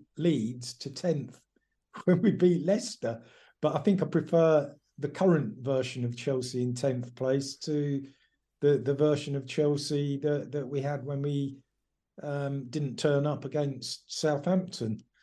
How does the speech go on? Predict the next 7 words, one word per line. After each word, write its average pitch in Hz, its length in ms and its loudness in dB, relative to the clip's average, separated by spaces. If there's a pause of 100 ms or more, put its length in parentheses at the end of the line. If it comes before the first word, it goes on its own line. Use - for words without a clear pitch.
(360)
Um, 151 560 0 (200)
I, 208 80 0
I, - 380 -2 (840)
I 226 180 4
would 190 240 4
say, 170 720 4 (760)
um, 156 840 -4